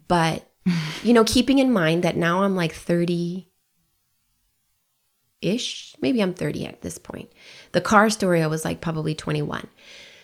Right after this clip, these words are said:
Speaker 1: So now I'm, like, thirty. We're living in Colorado, uh, and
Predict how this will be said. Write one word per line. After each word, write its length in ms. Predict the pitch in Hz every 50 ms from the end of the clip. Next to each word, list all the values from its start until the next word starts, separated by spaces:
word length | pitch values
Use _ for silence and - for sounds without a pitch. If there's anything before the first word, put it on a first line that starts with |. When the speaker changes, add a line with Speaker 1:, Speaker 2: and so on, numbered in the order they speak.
| _ _ _ _ _ _ _ _
Speaker 1:
So 140 | - - 233
now 160 | 247 233 247
I'm, 80 | 269 269
like, 140 | 277 277 -
thirty. 460 | - - - 185 165 156 156 156 165
We're 160 | 165 180 175
living 240 | 175 180 185 196 196
in 120 | 190 190 190
Colorado, 760 | - - 180 165 165 170 160 143 143 143 - 165 190 220 220 - - - -
uh, 380 | - 170 156 143 139 127 - - - - -
and 680 | - 175 175 170 165 160 160 160 160 156 - - -